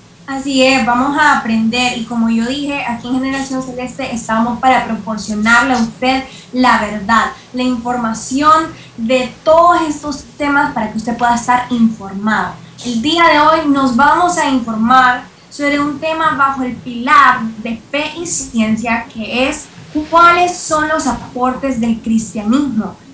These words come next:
en la sociedad occidental. Muchas veces escuchamos de cosas negativas, de cosas que tratan de desacreditar todo lo bueno que ha hecho el cristianismo. Entonces, el día de hoy nos va a hablar David Andrade sobre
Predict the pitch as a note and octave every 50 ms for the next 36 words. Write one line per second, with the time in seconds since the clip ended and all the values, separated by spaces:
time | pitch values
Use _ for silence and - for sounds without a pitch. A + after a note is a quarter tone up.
0 | - - B3+ B3 A#3+ A#3 A3+ A3+ - A3+ A3 - - G#3+ G#3 A3 A3 A#3+ B3 -
1 | - G#3+ - - - - - A3 G#3+ G3+ G3 G3+ - - - D3+ - - - -
2 | - - - - - - B3+ C4+ C4 E4 D#4+ C4+ D#4 D#4+ D#4+ D#4+ E4+ F4 D#4 D#4
3 | D4 - - B3+ A3+ - C4+ B3+ B3+ C4 C4+ C4+ A3+ A#3 A3+ - A3+ A3+ A#3 A#3+
4 | A#3 A#3+ B3+ A#3+ A3+ G3 G3 F#3+ - - - D#4 E4 E4+ E4+ D#4 C4+ C#4 B3+ A3+
5 | G#3+ G#3 - - - - - - - B3+ A#3+ - - C4 C4 C4+ C4+ D4 D4 D4
6 | - C#4+ C4 - - B3+ B3 A#3+ A#3+ C#4 C#4 C4+ C#4 B3+ B3+ C4 A#3+ A#3 A3+ A3
7 | A3 B3 B3+ B3 B3 - A3+ A3+ - C4 B3 A#3+ A#3 A3+ A3 G#3 - - - C#4+
8 | C#4+ C4 - - - - - - - - - - - C#4+ D4+ D#4+ D#4+ D#4+ D4+ C#4
9 | B3 A#3 B3 B3 B3+ C4+ C4+ C4+ - A3+ G#3+ G#3+ A3 A3 - C4 B3+ - - C4
10 | B3+ A3+ - A#3 A3 A3 A#3 B3 C4+ B3+ - A3+ A3 G#3 F#3+ F#3+ - - - -
11 | - - C4+ C4 B3+ A3+ A3+ C4 C4 C4 C4+ D4 D4 C#4+ C#4 C4+ C4 A3+ A3+ C4
12 | C#4 C#4+ D4 C#4+ C4+ A#3+ A#3 A#3 A#3 A#3+ B3+ C4+ - - - C4 B3+ B3+ B3 A3
13 | A3 - C4+ - - C4+ C4+ C4+ C#4 C4+ - A#3 A3+ - - C#4+ E4 F#4 D#4+ D4+
14 | C#4 A#3+ A#3+ A#3+ A#3+ B3 B3+ C4 - A3 G#3 G#3 G#3 -